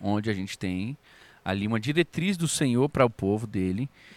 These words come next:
que é: "Não terás outros deuses diante de mim."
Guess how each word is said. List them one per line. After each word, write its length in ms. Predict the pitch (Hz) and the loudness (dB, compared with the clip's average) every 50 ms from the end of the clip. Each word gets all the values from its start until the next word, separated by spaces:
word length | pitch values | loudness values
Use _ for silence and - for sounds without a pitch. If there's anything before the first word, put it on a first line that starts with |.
| - - - | -20 -12 -4
que 140 | - 123 113 | 2 4 6
é: 140 | 98 87 | 6 6
"Não 300 | 85 95 113 135 143 165 175 | 4 2 4 4 4 4 4
terás 440 | - 185 165 123 104 110 131 127 127 | 4 4 4 6 6 4 4 4 0
outros 280 | 120 120 - 139 117 | -2 0 -2 -4 -2
deuses 260 | 98 98 101 110 123 127 | 0 0 0 0 0 -2
diante 280 | 110 107 110 117 - | -2 -2 -4 -4 -4
de 100 | 143 151 | -8 -8
mim." 320 | 165 143 143 156 143 104 | -4 -2 -2 -2 -2 -4